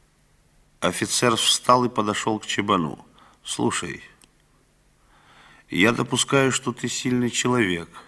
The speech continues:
Я вижу в твоих глазах презрение к смерти.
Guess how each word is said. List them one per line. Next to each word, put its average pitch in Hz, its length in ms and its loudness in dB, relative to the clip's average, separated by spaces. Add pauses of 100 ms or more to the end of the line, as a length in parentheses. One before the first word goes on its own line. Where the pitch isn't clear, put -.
(1400)
Я 123 220 2
вижу 123 280 2
в 110 60 -6
твоих 117 300 2
глазах 110 440 0
презрение 87 600 -2
к - 80 -12
смерти. - 640 -6